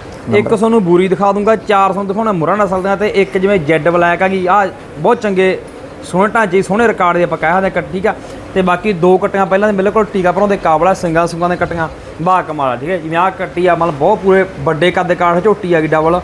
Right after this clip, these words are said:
Speaker 1: ਤੇ ਸਿੰਘ ਸੁੰਗ ਸੋਹਣਾ ਨਾ। ਤੇ ਵੀਡੀਓ ਸਟਾਰਟ ਹੋਣ ਤੋਂ ਪਹਿਲਾਂ ਬੇਨਤੀ ਇਹ ਹੁੰਦੀ ਆ ਵੀ ਕੋਈ ਪਸ਼ੂ ਜੋ ਖਰੀਦਣਾ ਹੈ, ਕਿਸੇ ਵੀ ਟਾਈਮ ਤਸੱਲੀ ਤੁਸੀਂ ਕਰ ਸਕਦੇ ਹੋਗੇ।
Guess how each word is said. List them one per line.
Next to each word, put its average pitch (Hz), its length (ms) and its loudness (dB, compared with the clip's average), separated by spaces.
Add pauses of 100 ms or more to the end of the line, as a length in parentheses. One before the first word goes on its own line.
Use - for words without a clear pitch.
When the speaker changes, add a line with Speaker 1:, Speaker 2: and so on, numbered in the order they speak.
(500)
Speaker 1:
ਤੇ 190 120 2
ਸਿੰਘ 175 240 0
ਸੁੰਗ 147 200 -2
ਸੋਹਣਾ 139 220 0
ਨਾ। 180 100 0 (380)
ਤੇ 190 60 2
ਵੀਡੀਓ 180 260 4
ਸਟਾਰਟ 202 260 2
ਹੋਣ 202 80 0
ਤੋਂ 196 80 -2
ਪਹਿਲਾਂ 208 180 2
ਬੇਨਤੀ 175 380 -2
ਇਹ 208 40 4
ਹੁੰਦੀ 196 260 0
ਆ 190 60 4
ਵੀ 185 120 -2
ਕੋਈ 214 280 0
ਪਸ਼ੂ 190 220 -2
ਜੋ 196 120 4
ਖਰੀਦਣਾ 175 320 0
ਹੈ, 160 80 -2 (440)
ਕਿਸੇ 214 180 4
ਵੀ 226 80 0
ਟਾਈਮ 220 200 2
ਤਸੱਲੀ 196 280 -2
ਤੁਸੀਂ 185 160 -4
ਕਰ 175 160 2
ਸਕਦੇ 180 340 0
ਹੋਗੇ। 196 200 2